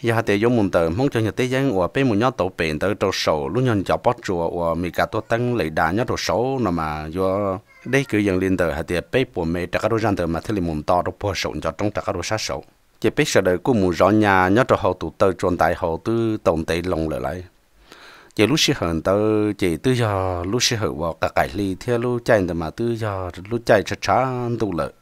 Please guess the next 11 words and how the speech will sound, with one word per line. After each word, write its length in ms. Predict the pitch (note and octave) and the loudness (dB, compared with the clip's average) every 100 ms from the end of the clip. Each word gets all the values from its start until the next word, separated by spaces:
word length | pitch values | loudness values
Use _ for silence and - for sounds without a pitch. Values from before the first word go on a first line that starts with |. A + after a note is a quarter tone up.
| _ - _ - - - | _ -20 _ -20 -20 -10
Chỉ 280 | - F#2 E2 | 0 2 2
tư 140 | D#2+ A#2+ | 0 2
rồi 240 | F#2 D2 | 2 0
giờ 60 | E2+ - | -6 0
bông 180 | A#2 | 2
một 60 | G#2+ | 2
đôi 100 | F#2 | 0
ra 200 | G2 A#2 - | 0 0 2
cậu 140 | F2+ | -4
ý 140 | - A#2+ | -2 -2
cỏ 240 | - C#2 | -2 -2